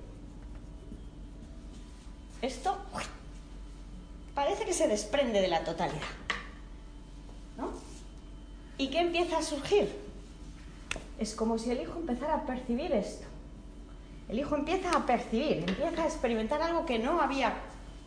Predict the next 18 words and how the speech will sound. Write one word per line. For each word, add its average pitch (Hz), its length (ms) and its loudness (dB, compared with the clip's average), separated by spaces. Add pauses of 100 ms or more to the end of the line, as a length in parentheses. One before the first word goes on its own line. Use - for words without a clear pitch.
conocido 202 560 2
hasta 165 240 -2
entonces. - 640 -6 (580)
Porque 180 140 0
además 208 200 2
este 254 200 0
es 269 100 2
el 220 160 4
reino 226 300 4
del 202 120 6
conocimiento, 190 680 2
aquí 254 240 -2
se 208 240 -2
sabe. 196 320 0 (720)
Pero 233 300 4
el 226 100 2
hijo 339 480 2 (120)
empieza 302 520 4